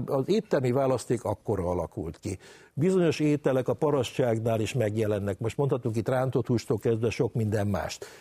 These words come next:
És ha már, ugye, amit leginkább néprajztudomány oldaláról kezdünk ismerni, miközben, hogyha egy, szabad egy kritikus mondatot még megejtenem, a néprajztudomány iszonyatos lemaradásban van ezen a,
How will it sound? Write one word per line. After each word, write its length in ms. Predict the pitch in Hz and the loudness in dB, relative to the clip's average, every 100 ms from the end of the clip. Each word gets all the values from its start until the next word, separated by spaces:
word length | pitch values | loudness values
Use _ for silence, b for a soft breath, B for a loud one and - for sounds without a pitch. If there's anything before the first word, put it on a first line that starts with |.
| B B B | B B B
És 160 | 120 | -2
ha 100 | 143 | 0
már, 200 | 139 139 | 0 0
ugye, 180 | 143 151 | 2 2
amit 220 | 147 135 | 2 2
leginkább 480 | 156 147 139 135 131 | 2 2 2 2 2
néprajztudomány 1080 | 143 143 135 117 107 - 117 131 135 139 147 _ _ _ _ _ _ _ _ _ _ _ _ _ - | 2 2 2 0 0 -2 0 2 0 -2 -4 _ _ _ _ _ _ _ _ _ _ _ _ _ -4
oldaláról 640 | 135 131 131 127 123 123 113 | 0 2 2 2 2 0 2
kezdünk 540 | 131 120 113 120 117 | 2 2 2 0 0
ismerni, 580 | 135 - 135 135 143 156 139 | -2 0 0 2 2 0 2
miközben, 600 | 139 139 135 127 135 135 | 0 2 2 2 0 0
hogyha 300 | 135 131 135 | 0 2 0
egy, 120 | 131 - | 0 -2
szabad 260 | - 139 | -2 0
egy 80 | 123 | 0
kritikus 420 | 139 131 123 131 | 0 -2 -2 -2
mondatot 420 | 135 135 120 127 | 0 0 0 0
még 180 | 123 117 | -2 0
megejtenem, 640 | 120 131 139 135 147 151 156 B B B | 0 2 0 2 0 0 -2 B B B
a 80 | 117 | 0
néprajztudomány 880 | 143 151 147 156 147 165 147 156 151 151 | 4 4 4 2 4 2 4 4 2 0
iszonyatos 540 | 180 143 127 123 107 | 0 2 0 0 0
lemaradásban 840 | 131 127 123 110 117 104 113 117 | 2 2 2 2 0 0 0 0
van 140 | 117 117 | 0 0
ezen 240 | 113 | 0
a, 60 | 117 | 0